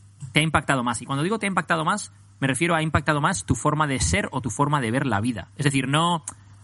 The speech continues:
no, por ejemplo, que me digas, "Joder, pues vi el documental de Tony Robbins y", no, no, o sea, quiero decir, vale, pero si, si es Tony Robbins o si es tu abuela, ¿por qué en concreto? ¿Qué parte práctica hay que haya impactado?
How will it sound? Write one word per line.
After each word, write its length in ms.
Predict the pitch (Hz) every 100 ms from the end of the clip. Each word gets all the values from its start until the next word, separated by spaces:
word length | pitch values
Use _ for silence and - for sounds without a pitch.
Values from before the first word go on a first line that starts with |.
| -
no, 140 | 147
por 100 | 165
ejemplo, 200 | 165 160
que 40 | 147
me 80 |
digas, 200 | 143 131
"Joder, 260 | - - - - - -
pues 140 | - -
vi 140 | 175
el 360 | 180 175 165 151 - -
documental 440 | 151 147 135 170
de 100 | 151
Tony 200 | 139 180
Robbins 540 | 170 180 190 202 220 - - -
y", 220 | 147 143
no, 300 | 147 - 170
no, 60 | 156
o 20 |
sea, 120 | 143
quiero 120 | 127
decir, 160 | 123 -
vale, 200 | 143 123
pero 120 | 127
si, 220 | 120 135
si 200 | 135 151
es 140 | 190 -
Tony 220 | 202 202
Robbins 400 | 208 214 269 - -
o 120 | 139
si 200 | - 147
es 140 | 165
tu 100 | -
abuela, 380 | 117 151 214 285 - - - - -
¿por 300 | 143 135 135
qué 180 | 180 185
en 120 | 175
concreto? 560 | 151 143 120 120 101
¿Qué 120 | 110 151
parte 340 | 170 160 151 -
práctica 500 | - 139 - 139 131
hay 240 | 131 131 - - - - - -
que 260 | 120 120
haya 100 | 123 127
impactado? 340 | - 92 82